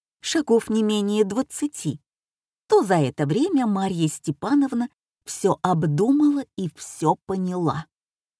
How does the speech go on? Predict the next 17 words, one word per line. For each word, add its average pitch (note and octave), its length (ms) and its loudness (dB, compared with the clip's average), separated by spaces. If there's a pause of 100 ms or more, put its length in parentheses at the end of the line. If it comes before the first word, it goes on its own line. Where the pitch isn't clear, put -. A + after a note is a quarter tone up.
(280)
Да A3 200 2
и B3 100 2
не A3+ 160 0
так B3 300 -2
уж A3+ 200 -4
это A3+ 240 -2
быстро, G3+ 540 -6 (280)
как, D4+ 200 2
может F3+ 320 0
быть, F#3+ 240 0
покажется D#3 640 0
на F#3 160 0
первый F3+ 380 0
взгляд. G#3+ 580 -4 (560)
По C4 120 2
народной F3+ 600 4
пословице, C4 920 0